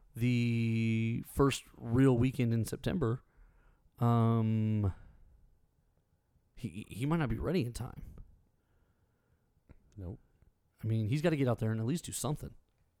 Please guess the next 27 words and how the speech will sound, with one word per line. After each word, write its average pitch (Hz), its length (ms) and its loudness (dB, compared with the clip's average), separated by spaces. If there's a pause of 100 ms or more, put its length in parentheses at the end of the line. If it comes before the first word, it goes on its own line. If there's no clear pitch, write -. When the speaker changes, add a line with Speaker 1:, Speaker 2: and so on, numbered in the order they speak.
(760)
Speaker 1:
And 110 120 -2
as 127 140 0
of 127 60 0
right 123 160 2
now, 117 520 2
he 117 200 2
hasn't. 113 380 -2 (600)
And 107 140 0
they, 120 520 2 (280)
it 113 380 -6
doesn't 151 320 4
sound 127 200 0
like 117 120 0
between 117 240 0
the 107 100 0
owner 123 220 6
and 110 100 6
the 104 60 2
coach - 440 0 (400)
that - 140 -4
they - 220 -2
even 120 360 4
know 110 140 4
what's 110 280 -6
wrong 101 260 -8
with - 120 -16
him. - 80 -14